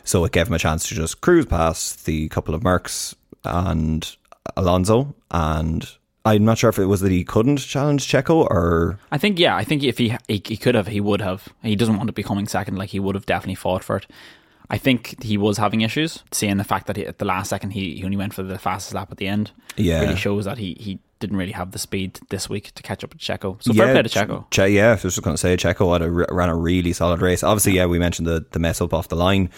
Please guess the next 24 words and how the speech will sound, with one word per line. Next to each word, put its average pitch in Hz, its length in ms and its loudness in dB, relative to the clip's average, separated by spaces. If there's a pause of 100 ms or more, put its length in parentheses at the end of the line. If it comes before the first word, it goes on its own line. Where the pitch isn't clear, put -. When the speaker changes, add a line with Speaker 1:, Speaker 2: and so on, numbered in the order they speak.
(280)
Speaker 1:
but 107 240 2
apart 98 320 2
from 80 120 -2
that, 87 200 4
I, - 80 0 (180)
I 85 40 2
don't 85 140 0
think 85 120 0
Checo 85 260 0
put 82 100 0
a 82 40 -2
foot - 200 0
wrong 90 460 2 (220)
the 87 100 0
entire 85 280 2
race. 87 320 2
Speaker 2:
Kept 117 180 -2
his 113 80 -4
head 110 140 2
together, 104 380 2 (200)
managed 104 280 0
his 101 80 -8
tyres 95 300 0
well. 92 220 0